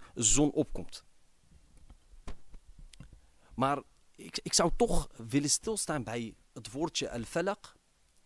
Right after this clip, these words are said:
Wat voor taalkundige betekenis ten eerste heeft het? Dus je zegt, "Qul a'udhu bi Rabbil Falaq", ik zoek mijn toevlucht bij de Heer van de dageraad, oftewel bij Allah.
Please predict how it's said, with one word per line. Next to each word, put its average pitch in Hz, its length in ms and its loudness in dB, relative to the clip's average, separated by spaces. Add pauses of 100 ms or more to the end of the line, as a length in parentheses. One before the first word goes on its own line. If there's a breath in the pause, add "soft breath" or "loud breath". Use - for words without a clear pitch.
(340 loud breath)
Wat 104 320 2
voor 127 400 12 (760)
taalkundige 131 580 6
betekenis 135 480 2
ten 117 180 0
eerste 139 460 -2
heeft 110 300 -6
het? - 240 -20 (1300 soft breath)
Dus 123 220 4
je 123 80 0
zegt, 117 320 0
"Qul 151 240 0
a'udhu 117 480 0
bi 104 120 -2
Rabbil 104 320 -4
Falaq", 123 340 -6
ik - 160 -12
zoek - 240 -2
mijn 101 240 0
toevlucht - 480 4
bij 98 160 -2
de 92 100 -6
Heer 110 340 -2
van 101 160 -4
de 92 120 -4
dageraad, 110 540 -4
oftewel 101 400 4
bij 87 100 -4
Allah. - 380 -8